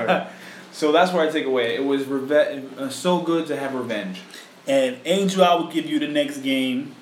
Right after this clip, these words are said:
Speaker 3: And it was So Loyal versus a team we played a couple of times, the Lions.
Speaker 2: Mm-hmm.
Speaker 3: And we won that game nineteen to seventeen, even though I'm questioning that seventeen score,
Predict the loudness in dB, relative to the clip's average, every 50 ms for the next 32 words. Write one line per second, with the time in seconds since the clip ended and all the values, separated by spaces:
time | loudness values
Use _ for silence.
0 | -20 -20 -20 -16 -8 -2 0 0 0 0 0 -2 -2 -2 -2 0 2 2 4 4
1 | 4 4 4 6 6 6 4 4 2 2 0 0 0 0 -2 -6 -6 -6 -4 -2
2 | -2 -2 -2 -2 -6 -4 0 0 2 2 0 -2 -2 -2 -2 -2 -4 -10 -6 -6
3 | -4 -4 -2 -2 -4 -2 -2 -2 0 0 0 0 0 -2 0 0 0 -2 -2 -6
4 | -8 -6 -4 -4 -4 -4 -6 -10 -16 -16 -6 2 2 2 4 4 4 4 4 4
5 | 4 2 4 2 2 2 2 0 0 0 0 0 0 -2 -2 -2 -4 -4 -2 0
6 | 2 2 2 2 0 -4 -4 -4 -4 -2 0 0 0 2 2 0 0 -2 -2 2
7 | 2 2 2 2 0 -4 -4 -2 -2 -4 -4 -2 -2 -2 -2 -2 -6 -4 -4 -4
8 | -4 -4 -4 -2 0 0 0 -2 -4